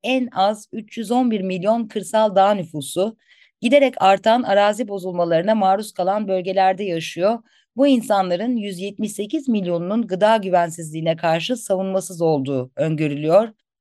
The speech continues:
Dağ ekosistemleri kirlilik tehdidi altında, plastik atıklar da dahil olmak üzere atıkların kontrolsüz boşaltılması ve açık havada yakılması nedeniyle risk altındalar.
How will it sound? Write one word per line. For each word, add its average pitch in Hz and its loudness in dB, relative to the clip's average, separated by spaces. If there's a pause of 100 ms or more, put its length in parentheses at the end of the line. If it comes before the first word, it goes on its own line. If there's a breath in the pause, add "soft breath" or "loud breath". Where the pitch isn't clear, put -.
(200)
Dağ 226 6
ekosistemleri 190 0
kirlilik 202 -8
tehdidi 165 0
altında, 160 2 (300)
plastik 220 -2
atıklar 214 0
da 185 0
dahil 185 4
olmak 175 -2
üzere 165 -4
atıkların 208 -4
kontrolsüz 202 -4
boşaltılması 180 -2
ve 220 0
açık - -6
havada 185 2
yakılması 190 -4
nedeniyle 165 -2
risk 214 -6
altındalar. 165 0